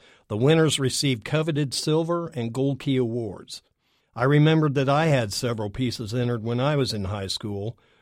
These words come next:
works suggested by my beloved art teacher at Wichita East High, Annie Lowry. Her praise of my work meant the world to me and sent me on my way to becoming the artist I am today.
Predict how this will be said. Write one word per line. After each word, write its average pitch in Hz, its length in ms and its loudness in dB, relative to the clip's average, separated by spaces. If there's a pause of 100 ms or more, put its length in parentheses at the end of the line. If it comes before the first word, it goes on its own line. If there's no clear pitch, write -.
(240)
works 156 280 6
suggested 135 680 2
by 123 200 4
my 120 240 2
beloved 135 460 2
art 131 220 4
teacher 131 400 0
at 110 80 -4
Wichita 123 460 -2
East 120 320 -4
High, 98 420 -4
Annie 113 320 -2
Lowry. 98 560 -6 (400)
Her 139 120 -2
praise 160 420 4
of 160 80 2
my 139 200 4
work 135 320 2
meant 135 200 2
the 127 80 -4
world 147 360 2
to 117 80 -2
me 127 260 2
and 117 180 -4
sent 175 300 0
me 151 120 0
on 135 160 2
my 127 120 2
way 120 240 0
to 117 80 -2
becoming 120 560 -2
the 110 160 -4
artist 110 460 -4
I 104 140 -4
am 101 220 -4
today. 85 540 -12